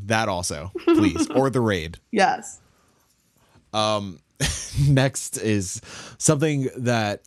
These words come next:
Speaker 1: our colleague Russ, uh, was talking to me about going to on a seven dollar movie Tuesday.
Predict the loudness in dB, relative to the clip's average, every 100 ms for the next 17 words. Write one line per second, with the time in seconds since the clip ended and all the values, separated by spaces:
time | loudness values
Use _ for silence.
0 | -6 -4 0 0 2 0 0 0 0 0
1 | -2 -4 -4 -2 -2 -4 -8 -8 -2 0
2 | 2 0 0 0 2 2 0 -2 -4 -2
3 | -2 0 0 2 0 0 0 0 2 2
4 | 2 2 0 0 0 0 2 2 2 0
5 | -2